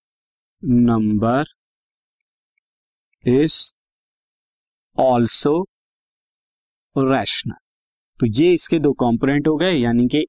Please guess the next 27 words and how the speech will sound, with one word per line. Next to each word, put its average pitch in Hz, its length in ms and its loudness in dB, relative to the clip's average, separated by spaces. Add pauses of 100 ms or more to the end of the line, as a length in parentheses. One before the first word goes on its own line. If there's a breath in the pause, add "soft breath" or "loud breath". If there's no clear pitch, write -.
(140)
if 220 160 2 (260)
P, 233 180 0 (1160)
if 123 160 -4 (200)
P, - 20 2
ये 151 460 0
स्टेटमेंट 117 500 -2
इस 131 160 0
तरह 147 240 0
का 160 140 -2
है, 185 80 -4 (520)
then 131 460 -2 (140)
Q, - 140 0 (1600)
यानी 120 200 4 (200)
अगर 160 360 0 (960)
नंबर 120 600 2 (120)
रैशनल 151 520 0
है 196 100 0 (420)
तो 175 80 2
उसका 185 280 0
स्क्वायर 143 400 0
भी 165 200 0
रैशनल 139 580 -2
होगा, 101 340 -10 (120)
इस 160 180 -2
तरह 98 200 -4
का - 140 -14
है। 65 60 -14